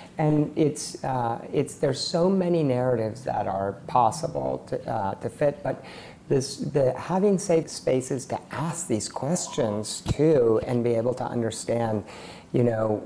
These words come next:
what are the options on how you react to someone. Because as I've come out, some people have been very clumsy in their reactions to it, and I've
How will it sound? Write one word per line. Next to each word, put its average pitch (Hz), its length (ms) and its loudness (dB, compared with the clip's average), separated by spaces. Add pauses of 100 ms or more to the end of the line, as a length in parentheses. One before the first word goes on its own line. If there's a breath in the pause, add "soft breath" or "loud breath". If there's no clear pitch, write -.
(100)
what 120 420 0
are 120 100 6
the 120 120 6
options 113 420 0
on 104 120 -4
how 120 160 -4
you 107 180 0
react 95 640 0 (140)
to 101 100 -4
someone. 64 500 -6 (580 loud breath)
Because 117 440 0 (120)
as 131 360 6
I've 117 160 0
come 113 180 0
out, 143 240 6
some 143 220 -2
people 147 260 0
have 147 80 -4
been 160 160 -2
very 156 360 0
clumsy 147 640 2
in 113 120 2
their 113 140 2
reactions 127 760 4
to 196 240 4
it, 226 260 4 (720 loud breath)
and 131 360 4
I've 127 340 0